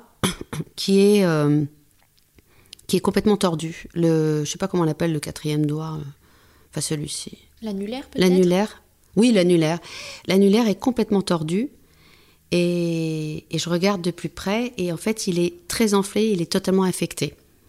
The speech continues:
Speaker 1: Mais vraiment, tout jaune, infecté, purulent. Donc je lui pose des questions, je vois qu'elle se plaint pas.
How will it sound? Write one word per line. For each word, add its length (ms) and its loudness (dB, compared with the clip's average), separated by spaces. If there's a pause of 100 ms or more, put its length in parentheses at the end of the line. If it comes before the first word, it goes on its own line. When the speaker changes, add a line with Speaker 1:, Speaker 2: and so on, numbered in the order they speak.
(320)
Speaker 1:
Mais 100 6
vraiment, 400 0 (540)
tout 140 2
jaune, 420 2 (800)
infecté, 560 -6 (100)
purulent. 460 0 (960)
Donc 240 2
je 80 0
lui 120 0
pose 220 -6
des 100 -4
questions, 480 2
je 120 2
vois 160 2
qu'elle 160 -4
se 100 -2
plaint 260 -4
pas. 240 -2